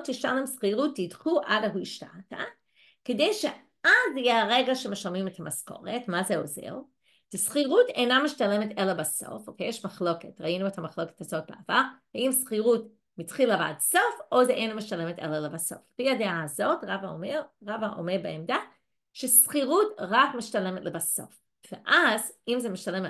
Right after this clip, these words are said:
רק בסוף, האישה תעוזו לקומוז לגבייכו, כשהם מחליטים לשלם לעובדים שלהם יותר כסף בסוף, בסדר, זה קביעת המשכורת, זה לא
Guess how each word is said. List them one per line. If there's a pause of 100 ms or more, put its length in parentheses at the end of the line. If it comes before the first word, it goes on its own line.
רק (120)
בסוף, (460)
האישה (180)
תעוזו
לקומוז
לגבייכו,
כשהם
מחליטים (240)
לשלם
לעובדים
שלהם (360)
יותר (120)
כסף (100)
בסוף, (540)
בסדר,
זה (160)
קביעת
המשכורת,
זה
לא